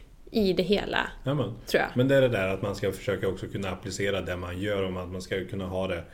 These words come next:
Speaker 2: man ska faktiskt kunna, regnar det ute så kan du fortfarande vara, du kan fortfarande se vettig ut fast
Speaker 1: Mm.
Speaker 2: det regnar och
Speaker 1: Ja.
Speaker 2: du använder regnkläder då.
Speaker 1: Mm.
Speaker 2: För felet som många gör är att, nej, men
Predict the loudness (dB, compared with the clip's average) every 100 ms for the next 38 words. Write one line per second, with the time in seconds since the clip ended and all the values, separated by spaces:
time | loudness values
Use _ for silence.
0 | -20 -18 -16 -8 -4 -2 0 0 -2 -6
1 | -4 -2 -2 -4 -10 -14 4 8 8 8
2 | 6 6 4 -2 -2 -2 0 -2 -4 -2
3 | 0 2 0 0 0 0 0 -4 -4 -2
4 | 0 2 2 0 0 2 4 2 -2 -8
5 | -6 0 2 2 0 0 0 0 4 4
6 | 6 8 8 8 4 2 2 2 0 6
7 | 8 8 6 4 4 2 4 2 2 -4
8 | -14 -4 0 0 -2 0 2 4 4 4
9 | 4 2 -8 -18 -14 -2 2 2 4 4
10 | 4 0 0 4 6 6 4 0 0 -2
11 | -2 -4